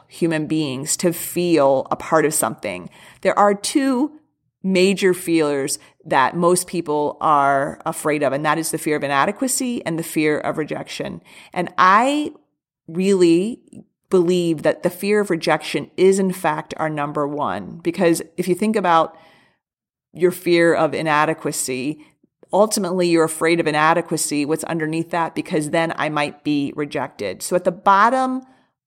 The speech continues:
of the bottom, the most base level and terrifying fear for us is that we won't be accepted or validated or included or feel like we belong. So it makes sense that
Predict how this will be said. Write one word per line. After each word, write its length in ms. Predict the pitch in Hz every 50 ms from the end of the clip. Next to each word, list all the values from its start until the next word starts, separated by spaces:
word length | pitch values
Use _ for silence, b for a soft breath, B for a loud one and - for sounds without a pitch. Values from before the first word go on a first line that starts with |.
| _ _ -
of 160 | 180 170 165
the 80 | 175 165
bottom, 680 | - 165 151 147 151 151 143 143 139 139 147 156 175 190 -
the 80 | 170 147
most 320 | 160 160 165 156 160 147
base 400 | - 170 175 185 196 190 - -
level 600 | 170 170 165 160 156 151 151 147 147 139 - _ _ - _ _ _ -
and 600 | 151 151 151 147 139 139 135 135 135 - - _ _ _ _ _ _ _ _ -
terrifying 500 | - 185 160 160 160 - 170 151 151 156
fear 260 | - - 160 151 151
for 200 | 151 - 147 139
us 180 | 135 147 -
is 160 | - 160 147 160
that 220 | 160 151 - -
we 140 | 165 175 180
won't 320 | 165 170 170 175 190 190 180
be 160 | 180 170 160
accepted 500 | 160 - - - 170 165 - 165 156 147
or 220 | 147 147 147 -
validated 680 | - 160 147 139 147 156 156 160 147 147 143 143 143 - -
or 160 | 156 160 143
included 840 | 104 160 160 - - - - - 165 165 165 156 151 147 - - - B B B B B
or 100 | B 180
feel 300 | 180 180 - - 175 170
like 240 | 160 160 151 156 -
we 80 | 165 147
belong. 580 | - 151 143 143 139 139 147 65 - - - _ b b b b b
So 180 | b - 196 185
it 80 | -
makes 260 | - 196 226 247 - -
sense 280 | - 254 233 233 226
that 200 | - 180 185 -